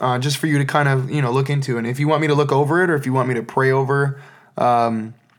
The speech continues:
you know, what this is, um, you know, by all means. Um, what does it look like?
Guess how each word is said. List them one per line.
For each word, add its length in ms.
you 120
know, 160
what 220
this 240
is, 420
um, 540
you 100
know, 360
by 140
all 120
means. 360
Um, 300
what 100
does 100
it 60
look 180
like? 300